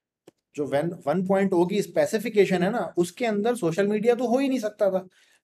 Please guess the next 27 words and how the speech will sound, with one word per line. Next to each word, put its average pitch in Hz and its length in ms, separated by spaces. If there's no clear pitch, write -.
क्योंकि 165 240
Facebook 165 560
में 185 280
तो 240 60
कोई 214 340
बंदा 196 360
photo 220 240
upload 170 360
करता 135 240
है 160 60
ना, 214 220
वो 147 100
input 269 300
है 254 60
उसका। 190 260
अगर 170 200
वो 170 260
फोटो 156 420
upload 185 380
ही 254 60
नहीं 226 120
कर 175 80
सकता, 151 280
तो 185 80
photo 135 260
आएगी 135 280
नहीं, 185 260